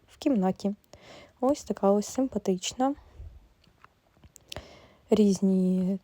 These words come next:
туї. Такі от хвойні рослинки. Століття, дивіться, яка велика на задньому плані.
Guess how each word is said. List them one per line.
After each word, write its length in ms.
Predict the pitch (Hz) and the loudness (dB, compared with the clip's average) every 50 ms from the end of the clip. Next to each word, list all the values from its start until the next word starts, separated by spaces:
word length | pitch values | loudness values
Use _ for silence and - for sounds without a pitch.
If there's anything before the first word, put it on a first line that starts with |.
| _ _ | _ _
туї. 680 | - 269 285 285 262 240 247 247 247 247 247 247 247 - - - - - - - - - _ - - - - - - _ _ _ _ _ | 4 6 6 6 6 4 2 0 2 2 2 2 0 -2 -6 -12 -18 -18 -20 -20 -20 -20 _ -20 -20 -20 -20 -20 -20 _ _ _ _ _
Такі 280 | - 220 208 - - 208 | -10 -10 -4 0 2 2
от 140 | 202 202 - | 2 2 0
хвойні 480 | - - 202 196 202 196 190 190 190 | -2 -2 0 2 4 4 4 4 2
рослинки. 680 | 190 196 - - 214 202 196 196 196 - - 196 196 196 - - - - - - - - - - - _ _ _ _ _ _ _ _ _ _ _ _ _ _ _ _ - - - - _ | 2 0 0 0 2 2 4 2 0 0 0 -2 -2 -2 -4 -10 -20 -20 -20 -20 -20 -20 -20 -20 -20 _ _ _ _ _ _ _ _ _ _ _ _ _ _ _ _ -20 -20 -20 -20 _
Століття, 540 | - - - 214 196 208 247 247 - - 240 | -20 0 4 4 6 6 4 2 2 0 2
дивіться, 280 | 214 214 208 - - 214 | 2 2 2 0 -2 -4
яка 140 | - - 208 | -4 -2 0
велика 380 | 208 208 202 202 202 - 202 | 2 2 4 2 2 2 2
на 100 | 196 196 | 0 2
задньому 380 | 190 202 196 196 196 190 190 190 | 0 0 0 0 0 0 0 -2
плані. 520 | - - 196 196 196 196 196 196 196 202 | -2 -2 0 2 2 2 0 0 -2 -4